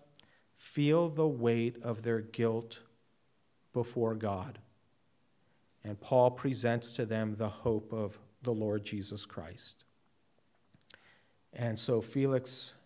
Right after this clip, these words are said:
and his response is very telling, isn't it?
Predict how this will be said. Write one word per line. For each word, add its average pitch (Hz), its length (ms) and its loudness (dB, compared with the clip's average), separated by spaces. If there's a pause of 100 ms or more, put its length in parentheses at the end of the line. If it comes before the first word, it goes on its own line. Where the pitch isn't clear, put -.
(520)
and 113 140 -4
his 127 260 -2
response 117 600 -6
is 110 120 -10
very 117 240 -2
telling, 110 440 -6
isn't 110 240 -8
it? 98 120 -16